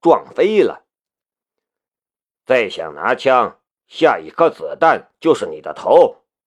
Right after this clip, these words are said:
夏雷的声音很冷。大月提亚不敢妄动，他并不怀疑夏雷真的会向他开枪。这一路走来，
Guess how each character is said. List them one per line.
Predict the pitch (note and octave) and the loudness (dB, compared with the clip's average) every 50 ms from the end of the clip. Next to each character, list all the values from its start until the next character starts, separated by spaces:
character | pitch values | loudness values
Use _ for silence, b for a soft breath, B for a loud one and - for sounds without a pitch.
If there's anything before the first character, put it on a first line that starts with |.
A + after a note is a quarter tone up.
| _ _ _ _ _ _ _ _ _ _ _ _ _ _ _ _ _ _ | _ _ _ _ _ _ _ _ _ _ _ _ _ _ _ _ _ _
夏 | _ - - C#3 C3 A2 F2+ D2+ C#2 | _ -6 -2 0 0 0 -2 -4 -6
雷 | - F#2 C3 D3 | -4 -2 -2 -2
的 | - - | -2 -4
声 | - - D3+ D#3 C#3 | -6 -4 -4 -2 -2
音 | C3 C#3 B2+ | -2 -2 -4
很 | - - - D#3+ E3 | -4 -6 -6 -4 -4
冷。 | A#2 F2 - _ - G2+ C#3 C3 - - _ _ _ _ _ _ _ _ _ _ _ _ _ _ _ _ _ _ _ _ _ _ - | -4 -6 -8 _ -2 -2 -2 -2 -2 -6 _ _ _ _ _ _ _ _ _ _ _ _ _ _ _ _ _ _ _ _ _ _ -2
大 | B2 B2+ A#2 G#2+ G#2 | 0 0 2 0 0
月 | G#2 G2 E2 D#2 | -2 -4 -6 -8
提 | - - C3+ C#3 B2 | -10 -10 -8 -8 -8
亚 | F#2+ D#2 C#2+ D#2+ E2+ F2 E2+ - _ | -8 -8 -6 -4 -4 -4 -4 -4 _
不 | - D3 | -2 -2
敢 | - - C#2+ E2+ B2 | -2 -2 -6 -4 0
妄 | D#3+ E3 A#2+ D#2+ C#2+ - | 2 2 2 0 -4 -2
动， | - C#3+ C#3+ G#2 - _ _ _ _ _ _ _ _ _ _ _ | 0 0 0 0 -2 _ _ _ _ _ _ _ _ _ _ _
他 | - F3 G#3 | 0 0 2
并 | G3+ G#3 G#3+ D#3+ A2+ | 4 4 2 2 2
不 | - C3 D3 | 2 0 0
怀 | - F2 F#2 B2+ C#3+ | 0 0 -2 -2 -2
疑 | A#2 F2 D#2+ F#2+ C#3 D#3+ - _ _ | -2 -4 -8 -10 -10 -10 -10 _ _
夏 | _ - - G3 E3 A2 | _ -2 0 0 0 0
雷 | F#2 A2 C#3 | 0 -2 -2
真 | C#3+ - G3+ G3+ F#3 | 0 0 0 0 0
的 | C#3 - | -2 -4
会 | - - C3 | -2 0 -2
向 | - - G2 F#2+ | -2 -2 -6 -8
他 | F#2+ B2 B2 | -4 -4 -4
开 | A#2+ - D3 D#3+ D#3 | -2 -2 -4 -4 -2
枪。 | - - D#3+ E3 C#3+ - _ _ _ _ _ _ _ _ _ _ _ _ _ _ _ _ _ _ _ | 0 0 0 0 -2 -6 _ _ _ _ _ _ _ _ _ _ _ _ _ _ _ _ _ _ _
这 | - C3+ A#2+ | 0 0 0
一 | G2 E2 D#2+ G#2+ C#3+ F3 | 0 -2 -4 0 2 2
路 | F3 D#3 C3 F#2+ D#2+ - | 2 2 0 -4 -6 -8
走 | - F2+ D#2 - - - - | -12 -14 -14 -14 -14 -10 -4
来， | G2+ A#2 C3+ C3+ G#2+ - _ | -2 0 0 -2 -2 -6 _